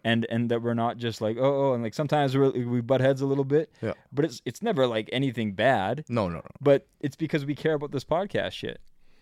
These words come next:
Speaker 1: right? And because of that, you, you gain more of my trust.
Speaker 2: Yeah.
Speaker 1: The, the reason that, the way that I see how passionate you are about football, about your podcast, is like, "Yeah, I can fuck with Nick. Nick's a good friend of mine."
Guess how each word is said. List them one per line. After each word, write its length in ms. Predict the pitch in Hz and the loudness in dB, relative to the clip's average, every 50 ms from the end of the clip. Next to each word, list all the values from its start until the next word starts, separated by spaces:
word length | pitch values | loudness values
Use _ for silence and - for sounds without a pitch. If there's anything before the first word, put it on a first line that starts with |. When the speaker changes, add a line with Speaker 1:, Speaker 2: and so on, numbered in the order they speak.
| _ _ - | _ _ -4
Speaker 1:
right? 220 | 117 127 147 - - _ _ - | 0 0 0 0 -2 _ _ -4
And 240 | - 170 170 160 156 | 0 2 2 2 2
because 480 | 143 147 - - - - 151 185 180 185 | 0 -4 -8 -8 -2 0 0 0 2 -2
of 80 | 190 175 | -2 0
that, 300 | 208 214 233 277 285 - - _ _ _ _ _ _ _ _ _ _ _ _ _ _ _ _ _ _ _ _ _ _ _ _ _ _ _ _ _ _ _ _ _ _ _ _ _ _ | 0 -2 -2 -2 -6 -10 -16 _ _ _ _ _ _ _ _ _ _ _ _ _ _ _ _ _ _ _ _ _ _ _ _ _ _ _ _ _ _ _ _ _ _ _ _ _ _
you, 300 | 143 139 135 139 139 139 _ 110 117 | -18 -10 -6 -4 -4 -6 _ -14 -12
you 520 | 131 131 127 127 131 131 131 127 123 127 - _ _ _ _ _ - 131 120 | -10 -8 -4 -2 -2 -2 -2 -2 -4 -8 -12 _ _ _ _ _ -16 -14 -4
gain 240 | 120 135 139 143 139 | -2 0 0 0 0
more 200 | 135 131 135 143 | 0 0 0 0
of 60 | 135 | 0
my 140 | 131 131 123 | 0 -2 -2
trust. 460 | 113 - - 156 151 98 - - - _ _ _ - | -2 -2 -2 -2 -2 -2 -4 -10 -20 _ _ _ -10
Speaker 2:
Yeah. 140 | 107 98 | -8 -6
Speaker 1:
The, 120 | 90 139 135 | -4 -4 -4
the 140 | 131 135 123 | -4 -6 -4
reason 460 | 123 143 160 156 160 175 175 175 165 _ _ _ _ _ _ - | -2 -2 0 0 0 0 -2 -4 -6 _ _ _ _ _ _ -2
that, 220 | 131 123 - - _ _ | 0 0 0 -2 _ _
the 100 | - 120 | -12 -10
way 220 | 117 123 139 147 143 | -4 0 2 2 2
that 120 | 139 135 | 4 2
I 120 | 127 120 110 | 2 2 0
see 200 | - - 143 123 | -4 -4 -4 -2
how 120 | 117 110 | -2 -2
passionate 540 | - - - 87 90 - - 147 143 143 139 | -4 -6 -8 -6 -6 -6 -6 -6 -8 -6 -6
you 140 | 143 139 147 | -4 -2 2
are 100 | 147 135 | 2 2
about 260 | 120 113 110 107 _ | 2 2 -2 -2 _
football, 460 | _ - 160 151 - 127 117 113 107 | _ -6 -6 -4 -2 0 0 2 2
about 120 | 104 104 110 | 0 -2 -6
your 120 | 110 107 | -10 -10
podcast, 600 | - - 160 156 147 - - 120 110 101 - - | 0 2 2 2 2 0 -2 -2 -2 -2 -4 -6
is 80 | 117 127 | -6 -6
like, 100 | 151 185 | -6 -2
"Yeah, 180 | 233 185 131 | -2 -2 0
I 120 | 101 120 147 | 0 -2 -4
can 160 | - 202 202 | -6 -8 -12
fuck 240 | - - 180 175 - | -8 -10 -10 -8 -8
with 120 | 180 170 | -10 -6
Nick. 280 | 196 240 220 160 - _ _ _ _ _ _ _ _ | -4 -4 -4 -6 -6 _ _ _ _ _ _ _ _
Nick's 200 | - 151 160 - | -8 -8 -4 -4
a 60 | 185 170 | -2 -2
good 160 | 190 175 - | -2 -2 -2
friend 180 | - 226 226 | -2 -4 -2
of 60 | 226 190 | -2 -2
mine." 260 | 131 101 95 87 | -2 -2 -4 -6